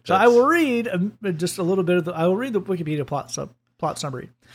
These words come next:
Speaker 1: After a string of bizarre bank robberies in Southern California with crooks donning masks of various former presidents,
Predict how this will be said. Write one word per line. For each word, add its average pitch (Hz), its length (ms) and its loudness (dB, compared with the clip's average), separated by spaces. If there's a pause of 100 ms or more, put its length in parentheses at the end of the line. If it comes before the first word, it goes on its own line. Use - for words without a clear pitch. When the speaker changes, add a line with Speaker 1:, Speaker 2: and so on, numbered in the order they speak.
(180)
Speaker 1:
After 302 320 4
a 208 60 6
string 294 360 0
of 175 100 -2
bizarre 190 460 2
bank 185 400 0
robberies 202 480 -2
in 143 100 -6
Southern 214 340 2
California 185 680 2
with 143 240 -6
crooks 240 320 -2
donning 180 600 0
masks 190 380 0
of 143 120 -6
various 196 360 0
former 202 240 -4
presidents, 156 680 -4